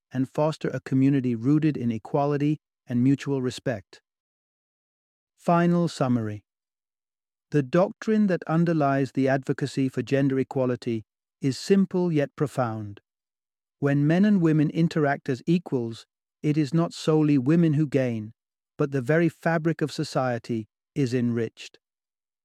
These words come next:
The persistent narrative of female inferiority finds its roots in a glaring educational inequity,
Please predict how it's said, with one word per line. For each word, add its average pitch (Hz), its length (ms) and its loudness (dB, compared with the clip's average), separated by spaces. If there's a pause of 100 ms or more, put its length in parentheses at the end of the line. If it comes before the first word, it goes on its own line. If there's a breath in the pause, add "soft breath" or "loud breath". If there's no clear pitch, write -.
(160)
The 143 80 2
persistent 175 640 -2
narrative 143 580 0
of 123 160 -8
female 143 500 2
inferiority 131 800 0
finds 147 380 0
its 135 220 -6
roots 147 340 2
in 131 80 2
a 123 80 0
glaring 156 600 2
educational 143 720 0
inequity, 123 580 -2